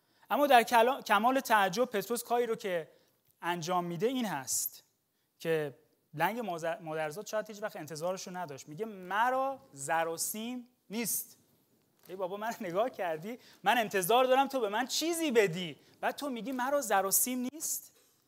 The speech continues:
و بعد بهش میگه اما آنچه دارم به تو می‌دهم.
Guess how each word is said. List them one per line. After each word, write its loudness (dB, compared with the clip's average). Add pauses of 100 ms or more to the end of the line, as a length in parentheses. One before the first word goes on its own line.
(240)
و -2
بعد 2
بهش -2
میگه -4
اما 2
آنچه -2
دارم 8 (460)
به -6
تو -6 (580)
می‌دهم. -10